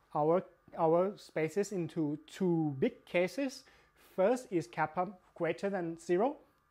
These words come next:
The other is kappa less than or equals to zero. So we don't treat kappa equals to zero alone. We don't treat kappa less than zero alone unless there is, uh, there is some,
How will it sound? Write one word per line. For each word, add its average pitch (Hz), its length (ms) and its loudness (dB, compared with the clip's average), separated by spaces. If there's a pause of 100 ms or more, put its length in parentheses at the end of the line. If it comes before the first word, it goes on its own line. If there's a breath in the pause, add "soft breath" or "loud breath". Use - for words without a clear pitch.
(160)
The 165 140 2
other 160 280 6
is 160 260 0 (240)
kappa 165 240 0
less 175 280 4
than 156 200 -4
or 139 160 -8
equals 170 300 -8
to 139 120 -16
zero. 127 360 -10 (520 soft breath)
So 190 200 4
we 180 160 2
don't 208 260 0
treat - 480 -4
kappa 170 300 4
equals 180 300 0
to 151 120 -4
zero 151 380 0
alone. 156 340 -4 (380 soft breath)
We 180 100 2
don't 180 240 0
treat 208 320 -2 (220)
kappa 196 440 4
less 170 340 4
than 165 320 2
zero 165 440 0
alone 165 380 -2 (260)
unless 139 420 -10 (520 soft breath)
there 139 220 -2
is, 135 200 -8 (260)
uh, 117 400 -16 (800 soft breath)
there 131 160 -8
is 135 120 -8
some, 135 460 -10